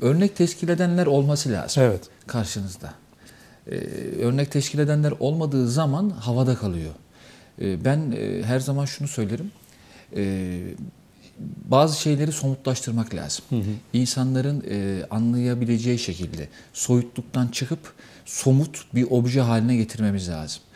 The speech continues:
Speaker 1: E, ondan sonra anlaşılırlığı ve uygulanması çok kolay olur. Yani sen saat kulesini anlatırsın ama şuradaki saat kulesinin biblosunu yaparsan veyahut da şeklini fotoğrafla gösterirsen, e, daha akılda kalıcı ve daha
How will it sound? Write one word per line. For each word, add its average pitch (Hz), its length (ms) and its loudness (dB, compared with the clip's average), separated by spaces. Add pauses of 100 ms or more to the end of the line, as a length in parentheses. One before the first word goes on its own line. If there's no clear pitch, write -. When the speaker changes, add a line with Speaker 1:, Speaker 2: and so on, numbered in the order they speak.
(380)
Speaker 1:
E, 98 100 -2
ondan 120 380 0
sonra 131 300 -4
anlaşılırlığı 120 1000 0 (320)
ve 123 100 0
uygulanması 117 640 0
çok - 260 -4
kolay 80 220 -8
olur. - 340 -18 (720)
Yani 110 220 4
sen 127 200 -2
saat 127 320 -2
kulesini 131 340 -2
anlatırsın 131 480 0
ama 131 240 2 (340)
şuradaki 127 480 -2
saat 123 340 -2
kulesinin 120 460 0
biblosunu 117 460 -2
yaparsan 113 500 -2 (500)
veyahut 107 380 0
da 113 60 0
şeklini 113 440 0
fotoğrafla 107 560 -4
gösterirsen, 107 640 -4 (360)
e, 190 80 0 (840)
daha 107 320 -4
akılda 110 500 -2
kalıcı 120 400 0
ve 127 100 2
daha 117 240 -2